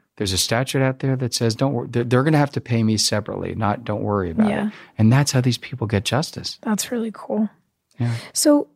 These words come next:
Speaker 2: you've argued before the U S District Courts, the California State, and U S Courts of Appeal. You're a member of the Bar of the U S Supreme Court.
Speaker 1: Yeah.
Speaker 2: What is it,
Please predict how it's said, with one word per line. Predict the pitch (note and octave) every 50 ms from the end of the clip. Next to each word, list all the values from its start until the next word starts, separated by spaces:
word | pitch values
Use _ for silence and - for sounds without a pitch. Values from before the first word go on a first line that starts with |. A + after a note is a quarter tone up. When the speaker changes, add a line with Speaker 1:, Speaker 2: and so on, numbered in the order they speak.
| _ _ _
Speaker 2:
you've | C4 C#4 E4 E4+ - -
argued | D#4+ D#4 C4+ A#3+ C4 A#3+ G#3
before | G3+ A3 - - A3+ G3+ G3
the | F#3+ F#3 F#3
U | F#3 G3 F#3
S | F3+ F#3 -
District | - - A#3+ - - - - -
Courts, | - - A3 G3 F#3+ - -
the | - G#3
California | - - - G#3 G3 F#3+ - - G#3 F#3+ F#3 F#3
State, | F3 - - F#3+ F#3 F#3 - -
and | G#3 G#3+ A#3 A#3+ B3+ B3
U | A#3+ A#3+ A3+
S | A3 G#3 -
Courts | - - - F#3+ F#3 -
of | - -
Appeal. | F#3 F#3 - - - G3+ G3 F#3+ F3+ F3 F3 F3 - - - - - _ _
You're | - G#3 G3
a | G3+
member | G#3 G3+ G3+ F#3+ F#3+ F3+
of | E3+ F3
the | F3+ F3
Bar | E3+ E3+ - G3 G3 G#3+ A#3+ C#4+ D#4 D#4+ D#4+
of | D4 A#3+ G#3
the | A#3+
U | A3+ A3 A3+ A3
S | G#3 G3 -
Supreme | - - F#3+ F3 - - C#4+ D#4 E4+ F4+ F#4+
Court. | F4 - - - G3+ G3+ G3 G3 G3 B2+
Speaker 1:
Yeah. | B2+ - - _ _ _ _ _ _ _ _ _ _ _ _ _ _ _ _ _ _ _ _ _ _ _ _
Speaker 2:
What | - B3 C4
is | E4 E4+ - -
it, | F#4 F#4 F4 -